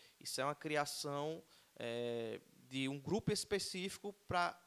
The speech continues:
algo específico. Porque quem, quem pensa dessa maneira cria a partir do caos, né?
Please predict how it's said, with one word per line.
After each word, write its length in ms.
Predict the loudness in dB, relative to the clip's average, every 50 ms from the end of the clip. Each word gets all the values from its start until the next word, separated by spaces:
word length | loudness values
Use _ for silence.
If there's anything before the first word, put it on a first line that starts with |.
| 0 4
algo 220 | 6 6 6 4
específico. 720 | 0 -6 -4 -2 0 0 0 -2 -2 -2 -4 -4 -6 -12 -20 -20 -20 -20 -20 -20 -20 -20 -20 -20 -20 -20 _ -20 -20 -6 2
Porque 220 | 2 4 6 6 4
quem, 360 | 4 2 0 2 2 0 -2
quem 260 | -4 -4 -2 -2 -2
pensa 320 | -2 -2 -2 -2 -2 -2 -2
dessa 280 | -4 -4 -2 -2 -4 -4
maneira 440 | -4 -4 -4 -4 -2 -2 -4 -4 -6 -14 _ _ _ _ _ _ _ -6
cria 220 | -2 -2 0 0
a 20 |
partir 320 | 0 -2 -4 -4 -4 -8 -8
do 80 | -8 -8
caos, 500 | -6 -2 -2 -2 -2 -2 -4 -8 -10 -10
né? 160 | -12 -14 -14